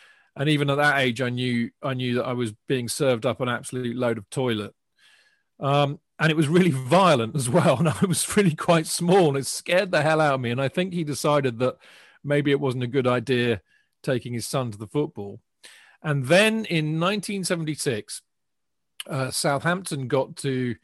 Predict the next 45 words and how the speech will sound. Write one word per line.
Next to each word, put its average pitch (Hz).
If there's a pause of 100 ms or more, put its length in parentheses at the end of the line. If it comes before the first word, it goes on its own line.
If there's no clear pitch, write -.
(480)
uh, 127
the 123
semi-final 139
of 120
the 131
F 127
A 117
Cup. 120
Now, 123
this 160
kind 151
of 123
gives 123
you, 151
if, 131
if -
you 151
know 160
your 147
football, 120 (400)
you, 139
you'll 135
realise 139
immediately 139
that 120
my 123
dad 113
clearly 135
wasn't 123
much 139
of 120
a 110
football 131
fan 107
because 107
he 135
managed 139
to 120
get 135
tickets -
to 139
go 131
and 131
see 143
Southampton 147